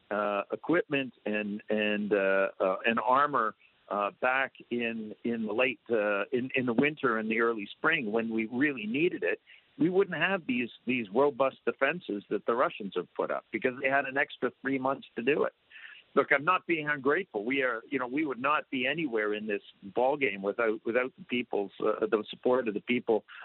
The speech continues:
of the United States. But I just do not understand, uh, some of, uh, the decisions that have been made, uh, at senior levels about, uh, about not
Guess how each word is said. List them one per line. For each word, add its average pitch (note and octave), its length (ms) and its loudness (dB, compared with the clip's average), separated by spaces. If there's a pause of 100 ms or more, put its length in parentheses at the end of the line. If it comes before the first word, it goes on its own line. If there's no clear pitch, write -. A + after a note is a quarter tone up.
of A2+ 160 4
the A2+ 80 2
United A#2+ 540 2
States. - 320 0 (480)
But C#3 160 4 (100)
I A2+ 320 -2
just C3+ 300 -4
do D3 120 -2
not C#3+ 220 2
understand, C3 960 -2
uh, G#2+ 320 2 (160)
some B2+ 160 0
of, A2+ 180 0 (140)
uh, G2+ 360 2
the A2+ 100 -2
decisions A#2+ 640 -2
that G2 120 0
have G2+ 100 0
been G2 180 -2
made, A2 380 2 (420)
uh, G2+ 180 2 (100)
at A2 100 2 (100)
senior B2+ 260 0
levels A2 440 0
about, G#2 380 0 (120)
uh, G2 240 2
about A2 360 0
not A#2 180 0